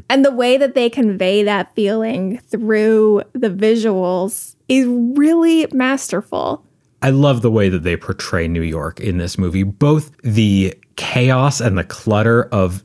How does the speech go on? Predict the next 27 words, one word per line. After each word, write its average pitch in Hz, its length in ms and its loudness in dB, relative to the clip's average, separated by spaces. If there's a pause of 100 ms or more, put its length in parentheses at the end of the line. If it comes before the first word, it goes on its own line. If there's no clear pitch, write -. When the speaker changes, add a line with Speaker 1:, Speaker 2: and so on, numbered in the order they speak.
(120)
Speaker 2:
Joe 104 200 2
bursting 98 720 -2
out 92 240 0
of 92 200 -4
the 87 300 -2
hospital 98 720 -2
in 104 140 2
his 98 120 0
hospital 98 440 -2
gown 95 280 0 (420)
into 120 240 2
the 98 140 -2
sea - 420 0
of 95 200 -2
people. 104 520 -2 (480)
At 135 120 0
some 135 220 2
point, 113 460 2 (240)
Joe 101 280 2
as 95 180 0
a 90 60 -2
cat 98 360 -6
yells 87 320 0
to 90 120 0
twenty-two 92 580 0
as 95 360 -2
Joe, 107 380 0